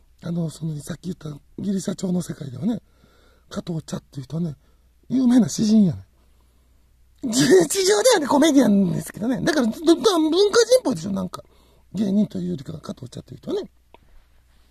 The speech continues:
まあ、そういう事情があるんですって。まあまあまあ、うちのね、旦那さんやったこともあるけど。<laughs> 向こうのが覚えてやがんの、そんな話。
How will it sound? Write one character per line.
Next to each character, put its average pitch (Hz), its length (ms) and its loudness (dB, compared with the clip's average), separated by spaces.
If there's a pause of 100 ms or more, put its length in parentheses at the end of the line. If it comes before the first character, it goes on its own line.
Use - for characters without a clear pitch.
(260)
ま - 60 -12
あ、 - 20 -18
そ - 140 -10
う - 20 -8
い - 20 -8
う - 20 -10
事 208 100 -6
情 226 100 -4
が 175 80 -6
あ 180 40 -6
る 254 80 -2
ん 220 60 0
で 151 60 -4
す - 120 -14
っ - 40 -20
て。 - 160 -2 (2000)
ま 269 120 4
あ - 20 6
ま 311 140 6
あ 302 40 6
ま 277 140 6
あ、 - 20 4
う 240 60 4
ち 254 120 -4
の 240 240 2
ね、 254 140 2
旦 208 180 4
那 214 80 4
さ 226 140 2
ん 226 40 4
や 202 40 2
っ 165 40 -4
た - 80 -4
こ 131 60 -4
と 160 80 -4
も 185 60 -4
あ - 20 -2
る 196 60 0
け 208 60 2
ど。 - 60 2 (2500)
<laughs> - 0 -
向 277 140 2
こ 302 140 0
う 269 40 6
の 208 100 4
が 180 180 -2
覚 190 140 0
え - 20 -4
て - 100 -8
や 180 160 -4
が 160 140 -4
ん 147 80 -4
の、 147 80 -6
そ 160 160 -10
ん 160 80 -6
な - 80 -8
話。 135 420 -16